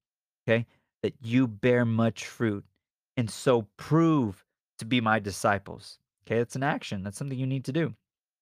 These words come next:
Verse nine, "As the Father has loved me, so I have loved you. Abide in my love."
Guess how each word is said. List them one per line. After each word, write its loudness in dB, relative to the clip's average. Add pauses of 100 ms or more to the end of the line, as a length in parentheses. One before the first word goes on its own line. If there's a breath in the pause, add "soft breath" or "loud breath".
(260)
Verse 0
nine, 0 (420 soft breath)
"As 4
the 2
Father 4
has 0
loved 2
me, -2 (1500)
so 2
I 4
have 0
loved -4
you. -10 (760)
Abide 2
in 0
my -2
love." -8